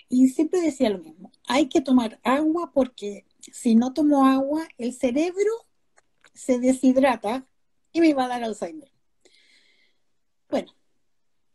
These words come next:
evidentemente que el cuerpo es una máquina, ¿cierto? Y también se va gastando. Y claro, efectivamente ya después cuando comenzó con su problema,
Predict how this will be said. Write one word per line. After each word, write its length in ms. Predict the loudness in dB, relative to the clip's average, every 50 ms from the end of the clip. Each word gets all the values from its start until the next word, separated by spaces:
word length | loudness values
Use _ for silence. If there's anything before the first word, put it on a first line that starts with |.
| _ _ _ _ _
evidentemente 880 | -10 -10 -8 -8 -6 -6 -6 -4 -4 -2 -2 -2 -2 -2 -4 -6 -6 -8
que 100 | -8 -6
el 100 | -8 -4
cuerpo 360 | -4 -6 -6 -4 _ -6 -6
es 160 | -6 -2 2
una 160 | 4 4 6
máquina, 520 | 4 4 2 -2 -2 _ -4 -2 -2 -2 -4
¿cierto? 540 | -4 -10 -12 -12 -12 _ _ -6 -6 -6 -8 -14 -20 _ _ _ _ _ _ _ _ _ _ _ _ _ _ _
Y 960 | -8 -6 -4 -2 -2 -2 -2 -2 -2 -2 0 2 4 4 4 4 4 2 -2 -8 _ _
también 280 | 6 6 8 8 6 0
se 140 | 0 0 0
va 120 | 0 0
gastando. 440 | -2 -6 _ -12 -12 -12 _ -20 -20 -20 _ _ _ -20 -20 -20 _ _ _ _ _ _ _ _ _ _ _ _ _ _ _ _ _ _ -2 2
Y 100 | 2 4
claro, 400 | 6 6 4 4 2 -2 -10 -10 _ _ _ _ _ -18
efectivamente 680 | -12 -10 -10 -4 0 2 4 4 4 2 4 2 2
ya 100 | 4 4
después 220 | 2 0 -2 -4 0
cuando 240 | 0 0 0 0
comenzó 480 | 0 0 0 2 2 2 0 0 -6 -4
con 120 | -4 -6
su 180 | -2 -2 -2 -2
problema, 460 | -2 -4 -2 0 2 2 2 2 0